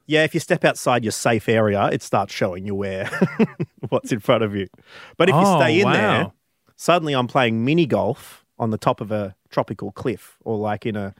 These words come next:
Speaker 1: Egyptian, um, tomb or that sort of thing. I did lose a couple of hours in there. And then I started playing this game where it's sort of like you're going along a corridor and there's dudes coming out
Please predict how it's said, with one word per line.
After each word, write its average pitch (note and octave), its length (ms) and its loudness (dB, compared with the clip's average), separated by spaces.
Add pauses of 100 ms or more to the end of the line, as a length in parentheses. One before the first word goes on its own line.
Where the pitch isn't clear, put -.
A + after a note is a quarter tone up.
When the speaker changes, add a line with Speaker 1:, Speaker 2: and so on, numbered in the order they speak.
(240)
Speaker 1:
Egyptian, G2+ 720 -6 (560)
um, G2+ 340 -8
tomb A2 600 -6 (720)
or G#2+ 80 -8
that G#2 180 -6
sort G2 160 -8
of F#2+ 80 -12
thing. G2+ 280 -8 (600)
I A#2 60 -2 (180)
did G#2+ 240 -4 (380)
lose G#2+ 260 -4
a - 40 -12
couple G#2+ 220 -2
of F#2+ 80 -8
hours G2 280 -6
in G2 80 -6
there. G2 180 -8 (180)
And C3+ 80 0
then F3 80 4
I A3 40 2
started F3+ 220 0
playing C3+ 180 0
this A#2+ 120 -4
game B2 220 2
where A#2 320 4 (160)
it's B2 160 -6
sort D3+ 100 0
of A#2 120 -2
like A#2 340 2 (640)
you're A#2 140 0
going B2+ 340 2
along A2+ 380 2
a G2+ 60 -2
corridor A2+ 600 2
and G#2+ 80 -2
there's G#2+ 140 0
dudes A2+ 300 0
coming A2 200 -2
out G#2+ 140 -2